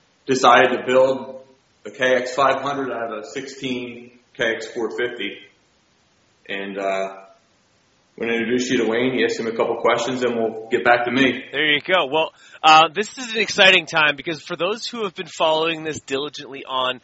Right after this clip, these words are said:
Speaker 2: social media, mainly on Instagram, because this is a, a very visual product,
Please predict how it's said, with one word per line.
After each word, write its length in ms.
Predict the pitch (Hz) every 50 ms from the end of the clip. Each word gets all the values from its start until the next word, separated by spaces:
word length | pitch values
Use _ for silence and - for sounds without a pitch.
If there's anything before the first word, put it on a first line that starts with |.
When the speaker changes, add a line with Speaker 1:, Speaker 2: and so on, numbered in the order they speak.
| - - - -
Speaker 2:
social 440 | - - - 156 147 147 - - 151
media, 320 | 139 139 139 131 131 139 135
mainly 340 | 127 131 147 165 175 175
on 140 | 160 151 147
Instagram, 640 | 123 131 131 127 - - 139 110 120 123 127 135 139
because 200 | 127 - 143 127
this 220 | 120 135 139 147
is 140 | 143 131 131
a, 400 | 127 127 127 127 127 123 120 110
a 20 | 127
very 320 | - 156 170 160 135 107
visual 440 | _ 139 151 147 - 139 135 131 123
product, 520 | - - - 139 143 143 135 123 - -